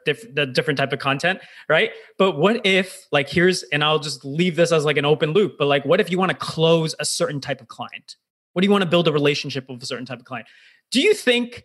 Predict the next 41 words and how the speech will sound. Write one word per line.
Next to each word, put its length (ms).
having 520
them 280
on 240
your 100
platform 840
and 180
featuring 600
their 160
story, 720
spending 480
a 80
half 300
an 100
hour, 240
an 80
hour 320
with 140
them, 160
making 420
them 320
sound 420
like 340
they're 200
freaking 600
badass, 840
right? 280
And 160
driving 500
some 160
traffic 500
into 280
them, 280
you 100
don't 140
think 100
that's 160
a 60
good, 240
like, 240
relationship 560
starter? 440